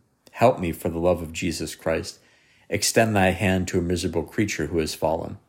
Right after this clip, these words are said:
and recommends himself to thee. I know what thy pleasure is to help us, excuse me, I know that thy pleasure is to help a sinner to thy utmost. Help me, therefore, now that thou canst do so. By my sins I have lost divine grace, and with it my soul.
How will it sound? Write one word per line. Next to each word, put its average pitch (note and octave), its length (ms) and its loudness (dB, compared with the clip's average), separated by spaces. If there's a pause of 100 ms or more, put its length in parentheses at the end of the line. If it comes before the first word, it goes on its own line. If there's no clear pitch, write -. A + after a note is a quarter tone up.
(380)
and F#2+ 120 0
recommends F2+ 520 0
himself D2+ 420 -4
to D#2+ 120 -8
thee. D#2+ 260 -10 (720)
I G2+ 160 0
know C#3 240 2
what B2 240 4
thy G2+ 160 6
pleasure G2+ 720 2
is F#2+ 200 0
to F2+ 160 -2
help F2 400 0
us, G2 180 -2 (300)
excuse - 340 -2
me, D#2+ 180 -4
I G2+ 140 0
know A#2+ 160 2
that F#2+ 220 0
thy F2+ 180 6
pleasure E2 720 -2
is F2 140 -4
to E2+ 100 -6
help F2 200 -2
a - 60 -2
sinner D#2+ 300 -2
to - 120 -12
thy D#2 200 0
utmost. - 580 -6 (480)
Help - 240 4
me, G#2+ 80 2
therefore, D#2+ 560 2
now D#2+ 220 2
that - 200 -2
thou D#2 200 4
canst - 440 -8
do F#2 140 -2
so. G2 380 -6 (1000)
By F#2 140 4
my F2 160 2
sins G#2+ 500 0
I F2+ 120 2
have E2 140 0
lost D#2+ 300 2
divine D#2 340 -4
grace, D#2 380 -4
and E2 220 -4
with E2 160 -2
it - 80 -6
my C#2+ 120 -4
soul. - 520 -2